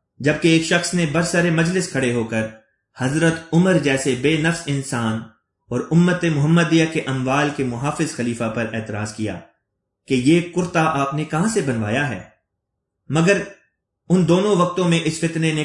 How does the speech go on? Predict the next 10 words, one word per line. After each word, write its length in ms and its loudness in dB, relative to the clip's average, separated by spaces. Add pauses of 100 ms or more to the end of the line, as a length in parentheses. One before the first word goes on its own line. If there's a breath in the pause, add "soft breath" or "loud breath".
کوئی 220 2 (260)
خوفناک 540 0
صورت 280 -2
اختیار 340 -4
نہیں 260 -2
کی، 120 -6 (680)
کیونکہ 260 4
اس 200 0
وقت 220 0
تک 280 0